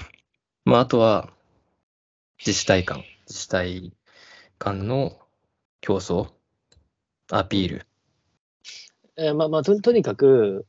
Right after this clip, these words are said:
Speaker 1: うん。
Speaker 2: なんか上京とかしてきたやつが、
Speaker 1: うん。
Speaker 2: 自分の、まあ、東京の住んでるところに納める税金があって、
Speaker 1: うん。
Speaker 2: でもその税金の分を
Speaker 1: うん。
Speaker 2: 別のところに納めることもできるんだ。例えば、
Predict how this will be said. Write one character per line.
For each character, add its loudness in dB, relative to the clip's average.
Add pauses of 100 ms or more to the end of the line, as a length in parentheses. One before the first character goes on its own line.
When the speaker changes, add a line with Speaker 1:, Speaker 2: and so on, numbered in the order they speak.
(160)
Speaker 1:
う -4
ん。 -6 (360)
Speaker 2:
な -2
ん -2
か -2
上 4
京 4
と -2
か 0
し -12
て -6
き -10
た -4
や -2
つ -8
が、 -4 (360)
Speaker 1:
う -2
ん。 -6 (320)
Speaker 2:
自 -4
分 2
の、 -4
ま -8
あ、 -12
東 0
京 2
の -4
住 -8
ん -4
で 4
る 2
と 0
こ 2
ろ -2
に -4
納 -4
め 4
る 2
税 2
金 -6
が 0
あ 0
っ -6
て、 -8 (360)
Speaker 1:
う 0
ん。 -4 (220)
Speaker 2:
で 2
も 0
そ -2
の 2
税 0
金 2
の 2
分 0
を 0 (260)
Speaker 1:
う -2
ん。 -2 (120)
Speaker 2:
別 0
の 0 (760)
と 4
こ 6
ろ 2
に -6
納 -6
め 2
る -4
こ -4
と -4
も -6
で -8
き -6
る -14
ん -20
だ。 -8
例 4
え 2
ば、 -6